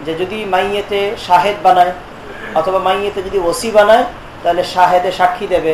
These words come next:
ওসিয়ে সাক্ষী দেবে যদি ভেজাল ধরা পড়ে, তাই না? তো বলতেছে যে ওসির কাছ থেকে সাক্ষী নেওয়া হবে, শাহেদের কাছ থেকে সাক্ষী নেওয়া হবে, যে বিধানটা আসছে, এই বিধানটা ওসির বেলায় তো ঠিক আছে, কিন্তু শাহেদের বেলায় মনসুখ হয়ে গেছে।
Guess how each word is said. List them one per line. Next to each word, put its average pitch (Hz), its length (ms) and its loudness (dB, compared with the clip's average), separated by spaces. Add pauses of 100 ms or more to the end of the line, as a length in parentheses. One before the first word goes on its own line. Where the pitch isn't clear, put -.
(120)
ওসিয়ে 196 320 0
সাক্ষী 180 300 -4
দেবে 156 220 -2
যদি 185 140 -4
ভেজাল 170 240 -2
ধরা 143 200 2
পড়ে, 120 140 -4 (480)
তাই 185 120 0
না? 240 100 6 (640)
তো - 100 -10
বলতেছে 220 340 -2 (100)
যে 247 120 4 (720)
ওসির 269 400 -2
কাছ 277 200 4
থেকে 262 160 0
সাক্ষী 247 420 0
নেওয়া 214 180 4
হবে, 156 180 0 (800)
শাহেদের 185 440 0
কাছ - 180 2
থেকে 233 180 0
সাক্ষী 226 400 0 (120)
নেওয়া 226 200 8
হবে, 180 220 2
যে 180 100 -4
বিধানটা 190 380 0
আসছে, 143 240 0 (680)
এই 233 200 0
বিধানটা 226 380 0 (180)
ওসির 269 280 -4
বেলায় 240 300 4
তো 226 120 -2
ঠিক 226 160 -4
আছে, 208 240 2
কিন্তু 190 260 -4
শাহেদের 202 340 0
বেলায় 190 220 0
মনসুখ 185 260 -6
হয়ে 139 180 -4
গেছে। - 180 -14